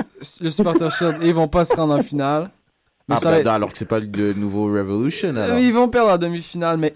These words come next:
Speaker 2: ils vont avoir toute une bonne saison, ok ? Les gars, je vous dis, il y avait besoin de deux, trois recrutements, ce qu'ils ont fait cet été. Malheureusement, ils jouent pas.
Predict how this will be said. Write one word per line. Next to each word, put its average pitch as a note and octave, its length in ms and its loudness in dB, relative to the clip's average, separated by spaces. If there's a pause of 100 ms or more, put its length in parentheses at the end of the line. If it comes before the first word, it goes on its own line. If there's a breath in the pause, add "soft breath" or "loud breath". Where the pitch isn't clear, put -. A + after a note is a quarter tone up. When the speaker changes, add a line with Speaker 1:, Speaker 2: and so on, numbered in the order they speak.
(120)
Speaker 2:
ils E3+ 100 -4
vont E3+ 100 4
avoir E3+ 240 4
toute E3+ 200 -6
une D#3 120 0
bonne C#3 160 -2
saison, B2+ 380 -8
ok ? A#2+ 120 -16
Les C#3+ 200 -4
gars, E3 180 0
je D#3 120 -6
vous D3+ 100 -2
dis, F3+ 400 -2 (340 soft breath)
il - 40 0
y D3 40 4
avait D3 300 4
besoin D#3 480 0
de C#3 160 -2
deux, D3+ 260 -2
trois G3+ 220 0
recrutements, F3 640 0
ce F3 80 -12
qu'ils C3+ 100 -6
ont C3 60 -4
fait D#3+ 160 -4
cet D3 240 -6
été. E3 460 -2
Malheureusement, C#3+ 540 0
ils C3 120 0
jouent B2 140 -8
pas. D3+ 360 -2